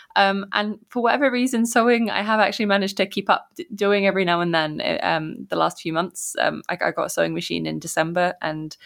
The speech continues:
um, I don't know if it's just because it's actually feels like more of a useful skill as well, rather than just a hobby. Um, but, uh, I found a, there were a couple of videos that popped up on YouTube about how to sew face masks. And, um, obviously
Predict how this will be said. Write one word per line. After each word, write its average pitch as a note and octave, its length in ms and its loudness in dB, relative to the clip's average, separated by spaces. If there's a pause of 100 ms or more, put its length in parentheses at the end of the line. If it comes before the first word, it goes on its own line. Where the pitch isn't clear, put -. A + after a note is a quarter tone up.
(340)
um, D#3 300 -2 (220)
I - 80 2
don't C#4+ 140 4
know B3 100 0
if C4 140 0
it's - 180 -8
just A3 160 -6
because G#3 260 -2
it's - 240 -2
actually - 200 -2
feels F3+ 200 0
like F3+ 180 4
more F3+ 200 4
of E3+ 60 0
a E3+ 60 -2
useful F3+ 320 -4
skill E3+ 420 2
as B3 160 0
well, F3 280 6
rather F3 280 4
than E3 180 -4
just - 200 -10
a - 40 -8
hobby. A#3+ 340 -2 (440)
Um, E3+ 420 2 (300)
but, E3+ 240 4 (120)
uh, D#3+ 460 4
I F3 220 4
found B3 580 2 (100)
a, G3+ 80 2 (120)
there G#3 100 4
were G3+ 60 4
a G#3+ 40 0
couple C4 260 -2
of G3+ 100 0
videos A3+ 340 0
that - 140 -6
popped - 220 -2
up F3+ 140 -2
on F3 140 0
YouTube F3+ 440 0 (360)
about F3 420 4
how F3+ 240 2
to F3+ 180 -6
sew E3+ 440 2
face B3+ 320 0
masks. - 480 -4 (100)
And, F3 320 -2
um, F3 220 0 (280)
obviously A3+ 600 -2